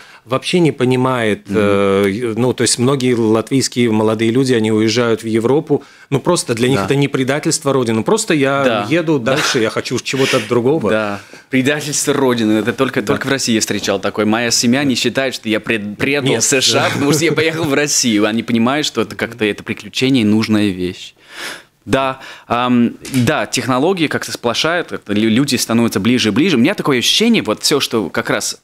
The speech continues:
Speaker 2: э, к теме временности, что я ощущаю, что все, что происходит сейчас,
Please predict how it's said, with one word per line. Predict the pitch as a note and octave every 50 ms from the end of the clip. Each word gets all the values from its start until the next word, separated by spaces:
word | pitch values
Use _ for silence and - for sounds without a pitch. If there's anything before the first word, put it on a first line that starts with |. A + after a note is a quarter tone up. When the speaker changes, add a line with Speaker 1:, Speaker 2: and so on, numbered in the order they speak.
| _ _
Speaker 2:
э, | - F#2+ G#2+ G2 D2 F#2 -
к | - A#2+ A2+ A2
теме | G#2+ - - C3+ B2+ A#2+ A#2 A2 G#2 G2
временности, | F#2 F2+ F2+ B2+ C3 B2 G#2+ G#2 G2 G2 F#2+ F#2 F2+ - - - F2+ C#2+
что | - - - G2+
я | G#2
ощущаю, | G#2 - - - - C3 C3+ B2+
что | - - G2+ G2+ - -
все, | - - -
что | - - -
происходит | - G#2+ G2+ - - C3 A#2 - -
сейчас, | - F#2+ - - G#2 F#2+ - -